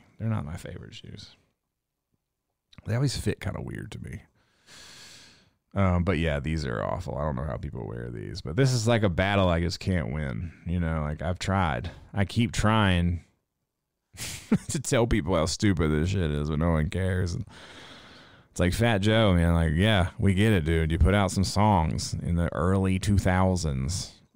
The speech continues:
It's, I just don't understand how people continuously celebrate what they did before. I am constantly displeased with my work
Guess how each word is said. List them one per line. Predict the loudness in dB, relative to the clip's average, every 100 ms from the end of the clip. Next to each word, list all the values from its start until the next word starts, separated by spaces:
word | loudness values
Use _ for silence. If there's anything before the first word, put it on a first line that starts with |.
| -20 -10
It's, | -8 -6 -6 -8 -12 -12 -12 -12 -16 -14 -14 -14 _ _ -12 -4
I | 0
just | 0
don't | 2 2
understand | 4 2 2 2 2
how | 2
people | 2 2 2 0 -6 -20 _ -2
continuously | 0 2 2 2 4 2 2
celebrate | 0 2 4 4 4 4 2 0 -2
what | 0 2
they | 2 0
did | 0 0 0 0 -2
before. | -2 0 0 -2 -6 _ _ _ _ _ _ -20 -20 -10
I | -2 2
am | 2
constantly | 2 2 2 2 2 4
displeased | 4 2 2 2 4 6 4 4
with | 4 4 0 -10 -8
my | -2 2
work | 4 4 2 -2 -12